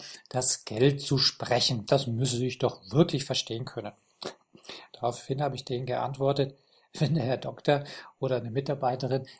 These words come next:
mit mir nicht kommunizieren will, dann werde ich es auch nicht zulassen und dass mir der Herr Doktor meinen Körper aufschneidet. Also kurzum, ich hatte das Vertrauen in diese Praxis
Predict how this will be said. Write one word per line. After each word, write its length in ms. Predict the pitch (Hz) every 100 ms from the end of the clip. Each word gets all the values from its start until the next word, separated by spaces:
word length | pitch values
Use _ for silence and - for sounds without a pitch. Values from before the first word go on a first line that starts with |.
| _
mit 260 | 117 123 135
mir 180 | 139 151
nicht 200 | 139 -
kommunizieren 680 | 120 123 - - 180 156
will, 300 | 127 165 - - - - - -
dann 120 | 117
werde 120 | 120
ich 60 | 123
es 40 |
auch 80 | 120
nicht 240 | 113 -
zulassen 640 | - 165 123 120 147 143 - _ _ _ _ _ - - -
und 100 | 107
dass 100 | 113
mir 100 | 117
der 140 | 110
Herr 80 | 113
Doktor 300 | 110 - 131
meinen 180 | 127 160
Körper 340 | 202 220 165
aufschneidet. 520 | 147 127 120 107 120 - - - - _ - - - - - - -
Also 260 | 113 120 - -
kurzum, 540 | - 135 135 143 156 - - _
ich 220 | 139 -
hatte 380 | 135 135 147 139 143 -
das 160 | - -
Vertrauen 720 | - - - 110 107 135 190
in 100 | 175
diese 240 | 143 143 135
Praxis 720 | - 131 135 - 156 -